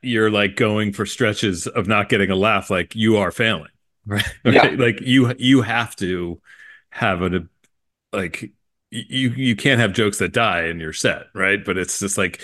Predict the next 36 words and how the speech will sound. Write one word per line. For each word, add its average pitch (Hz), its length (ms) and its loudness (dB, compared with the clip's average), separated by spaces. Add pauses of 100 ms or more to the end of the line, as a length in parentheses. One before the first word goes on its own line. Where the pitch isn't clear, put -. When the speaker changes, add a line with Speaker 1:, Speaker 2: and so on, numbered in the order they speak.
(160)
Speaker 1:
you 135 100 6
can 107 140 0
have 107 240 0
plenty 139 260 2
of 87 100 0
pitches 85 560 -4 (140)
in 95 120 -2
a 85 60 -4
room 85 600 0 (160)
that 80 240 -10
die. 113 80 2
Speaker 2:
Yeah, 120 80 10
right. 107 340 6 (260)
Speaker 1:
<laughs> 127 140 0
You 190 220 2
know, - 340 -6 (520)
Speaker 2:
<laughs> - 80 0
Speaker 1:
um, 85 440 -4 (720)
Speaker 2:
You 123 240 -2
can't, 165 240 4
like, 120 120 6
at 113 120 4
the 113 140 4
Improv, 101 380 2
just 95 160 -10
be 113 80 -2
like, 104 140 0
"What, 135 260 2
well, 139 140 2
okay, 143 180 4
not 143 220 2
that, 117 160 4
but 123 80 -2
what 131 160 2
if 107 120 0
this?" - 300 -6